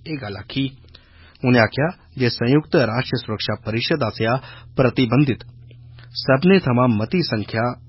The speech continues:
ਵਿੱਚ ਆਤੰਕਵਾਦੀਆਂ ਦੀ ਆਸਰਮਾ ਦੇਣ ਦਾ ਰਿਕਾਰਡ ਪਾਕਿਸਤਾਨ ਕੋਲ ਹੈ। ਉਹਨੇ ਆਖਿਆ ਜੇ ਵੈਸ਼ਵਿਕ ਆਤੰਕਵਾਦ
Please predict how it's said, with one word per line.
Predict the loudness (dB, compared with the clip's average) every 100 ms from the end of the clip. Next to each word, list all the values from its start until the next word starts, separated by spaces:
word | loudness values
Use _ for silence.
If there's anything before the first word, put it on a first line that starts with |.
| -12
ਵਿੱਚ | -10 -6 -6
ਆਤੰਕਵਾਦੀਆਂ | -4 -6 -4 -4 -4 -6 -4 -2 -2
ਦੀ | -2 -4 -6 -8 -20 -4 -2
ਆਸਰਮਾ | 2 2 2 0
ਦੇਣ | -2 -4 -4
ਦਾ | -2 -4
ਰਿਕਾਰਡ | -4 -4 -6 -8 -6
ਪਾਕਿਸਤਾਨ | -4 -4 -6 -4 -4 -4
ਕੋਲ | -6 -2
ਹੈ। | -2 -2 -10 -20 -20 -4
ਉਹਨੇ | 4 6
ਆਖਿਆ | 6 4 0
ਜੇ | 2 2
ਵੈਸ਼ਵਿਕ | 0 -6 -6 -6 0 2 2 0 -6 -20 -10 0
ਆਤੰਕਵਾਦ | 0 2 -2 0 -2 -2